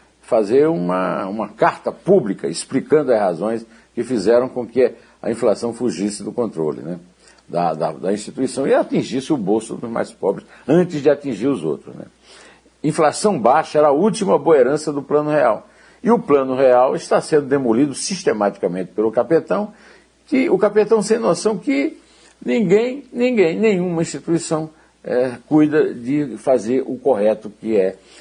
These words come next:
é, desalojá-lo da presidência, né? Eu quero insistir aqui mais uma vez, e ainda temos duas esperanças, né?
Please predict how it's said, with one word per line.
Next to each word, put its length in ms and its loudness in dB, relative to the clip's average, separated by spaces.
é, 300 -16
desalojá-lo 1160 2
da 120 0
presidência, 720 -6
né? 180 -10
Eu 100 -4
quero 460 -2
insistir 480 -6
aqui 220 -4
mais 260 -2
uma 160 -2
vez, 280 -2
e 160 -2
ainda 380 2
temos 420 -4
duas 340 4
esperanças, 600 -6
né? 140 -16